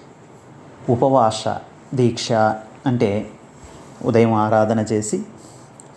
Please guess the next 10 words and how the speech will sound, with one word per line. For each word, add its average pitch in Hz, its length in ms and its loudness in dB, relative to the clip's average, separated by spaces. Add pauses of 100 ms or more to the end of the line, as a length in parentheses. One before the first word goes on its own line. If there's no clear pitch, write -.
(460)
అమ్మవారికి 117 500 2
నివేదించినటువంటి 107 1000 -4
నైవేద్యాన్ని 110 680 0
మధ్యాహ్నం 107 540 0
పూట 101 320 0 (360)
భుజించి, 117 540 -2 (840)
మళ్ళీ 123 260 2
సాయంకాలం 117 880 0
ఏ 117 120 0
భోజనము 113 520 -2